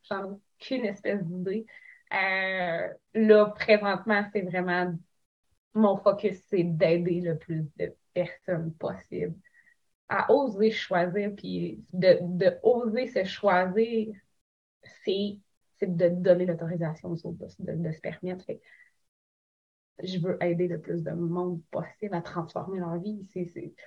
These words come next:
c'est juste du bonbon, ça goûte bon. <laughs> J'aime ça. <laughs> Tu sais, de, de, d'o-,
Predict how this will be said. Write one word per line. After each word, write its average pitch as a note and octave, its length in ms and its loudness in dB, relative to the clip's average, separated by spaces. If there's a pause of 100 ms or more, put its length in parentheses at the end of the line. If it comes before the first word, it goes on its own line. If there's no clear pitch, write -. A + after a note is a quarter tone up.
(440)
c'est F#3+ 140 -6
juste F3 420 -6
du E3 160 -6
bonbon, E3 580 -2
ça - 140 -8
goûte D#3+ 220 -4
bon. G#3 380 -2 (440)
<laughs> F4+ 60 10 (1800)
J'aime - 240 -4 (180)
ça. - 340 -6
<laughs> A4+ 40 12 (1040)
Tu E4 60 4
sais, C4+ 40 -2
de, A#3 200 6
de, A#3+ 280 4
d'o-, B3+ 340 2